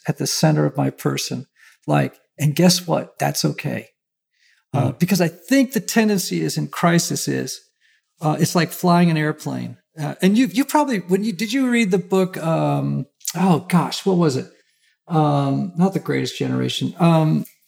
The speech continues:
Speaker 1: oh, the one about the astronauts. You know the one I'm talking about? Um,
Speaker 2: I have not read a lot of astronaut books,
Speaker 1: Oh
Speaker 2: so
Speaker 1: man, well, there's this
Speaker 2: probably
Speaker 1: great
Speaker 2: not.
Speaker 1: thing in it. It was probably, uh, Alan Shepard. I can't remember who it was. Um, he was flying a plane,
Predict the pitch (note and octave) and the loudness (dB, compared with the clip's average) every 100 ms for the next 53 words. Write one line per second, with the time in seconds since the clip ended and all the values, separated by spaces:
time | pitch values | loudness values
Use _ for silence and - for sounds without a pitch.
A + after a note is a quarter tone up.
0 | _ - _ _ _ F#3 F#3+ F3 E3+ G3+ | _ -20 _ _ _ 0 2 2 2 2
1 | G3+ F#3 F3+ D#3+ D3+ D#3 - C#3 B2+ B2 | 2 2 0 0 0 -2 -2 -6 -6 -8
2 | - G3+ G#3 G3 F3+ F#3 F#2 F#3 F2+ F#2 | -4 0 2 0 0 0 0 0 0 2
3 | F2+ - - _ - D#3 D3+ D3 C#3+ C#3+ | 0 -2 -14 _ -2 2 4 4 4 4
4 | E3+ C3+ - - D3 F3 F#3+ F#3+ D3 C3 | 4 2 -4 -4 0 2 4 4 2 2
5 | D3 B2+ A#2+ B2+ A#2 A#2 - G2+ E2+ C#2 | 2 4 2 2 2 0 -2 -2 -2 -6
6 | - G3+ G#3+ G3+ F#3+ E3 G3 A3+ - F3 | -4 0 2 2 2 2 2 4 4 4
7 | C3 A3+ A#3 F3+ G3+ G3 F3+ E3+ F#3 F3 | 4 4 4 2 0 2 0 0 -2 -2
8 | - A3+ G#3+ G3+ E3+ D#3 - - _ D#3+ | -2 0 0 0 0 -2 -4 -10 _ -6
9 | D3 E3+ E3+ D#3+ - D3+ - C#3 - G3 | 0 2 4 2 0 -2 -2 -4 0 2
10 | F3+ C#3 B2+ D#3 C3 C#3 C3 - _ - | 2 2 2 0 0 -4 -4 -8 _ -20
11 | - - - - _ D#3+ D#3 C#3+ C#3+ - | -20 -20 -20 -20 _ 2 4 4 0 -4
12 | - G#3+ G#3 G#3 - - - E3+ D#3+ - | -2 2 4 2 0 -10 -2 0 0 -2
13 | - F#3 F#3+ G3+ F#3 D3+ - E3+ D#3 C3+ | -6 0 2 4 2 0 -2 0 2 2
14 | A#2+ A#2 | 0 -4